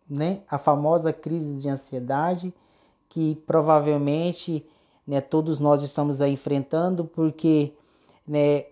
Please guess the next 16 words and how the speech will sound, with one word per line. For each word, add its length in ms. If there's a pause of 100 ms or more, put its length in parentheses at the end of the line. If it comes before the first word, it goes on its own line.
(140)
igual 560
nós 240
estamos 400
aqui 240
na 160
pauta, 400
na 160
questão 380
da 100
frustração, 1000 (300)
né? 140
Quando 260
se 160
vem 140
a 60
frustração, 880